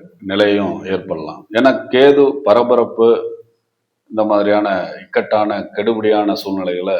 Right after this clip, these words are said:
வெறுக்கிற ஒரு கிரகம். சரி நண்பர்களே, கேதுவை பற்றிய புரிதலில் இரண்டாவது பாகமாகிய இந்த பதிவு கொஞ்சம் நீண்ட பதிவா தான் ஆயிடுச்சு.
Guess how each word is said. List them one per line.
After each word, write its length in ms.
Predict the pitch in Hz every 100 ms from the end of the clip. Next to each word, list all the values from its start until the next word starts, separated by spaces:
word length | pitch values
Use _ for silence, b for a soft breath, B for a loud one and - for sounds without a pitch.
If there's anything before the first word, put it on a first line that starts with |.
| 78 - - 95
வெறுக்கிற 440 | 104 104 104 90 85
ஒரு 160 | 87 _
கிரகம். 320 | - - - _ _
சரி 220 | 98 110
நண்பர்களே, 640 | 110 101 95 95 113 - - - _ _ _ _ _ _ 113
கேதுவை 380 | 135 139 123 117
பற்றிய 340 | 104 - 113
புரிதலில் 680 | 95 104 104 101 101 - - - - _ _ _ _ _ _
இரண்டாவது 540 | - 120 127 123 120 104
பாகமாகிய 920 | 104 107 104 98 95 101 90 82 -
இந்த 160 | 101 95
பதிவு 680 | 98 90 95 98 87 90 87 - _ _ _
கொஞ்சம் 600 | 107 110 95 85 - -
நீண்ட 300 | 107 120 117
பதிவா 400 | 95 95 98 92
தான் 200 | 95 92
ஆயிடுச்சு. 600 | 87 90 - 101 92 _